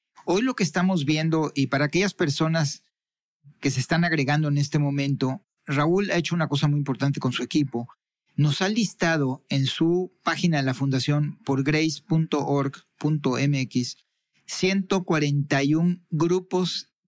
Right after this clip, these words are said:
vamos a llamarles, no quiero llamarles enfermedades, sino estados de salud diferentes,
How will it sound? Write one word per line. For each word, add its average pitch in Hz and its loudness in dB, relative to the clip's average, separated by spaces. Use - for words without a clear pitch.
vamos 185 2
a 185 2
llamarles, 185 0
no 190 2
quiero 233 0
llamarles 208 0
enfermedades, 143 0
sino 139 -2
estados 190 -2
de 180 0
salud 147 0
diferentes, 139 -2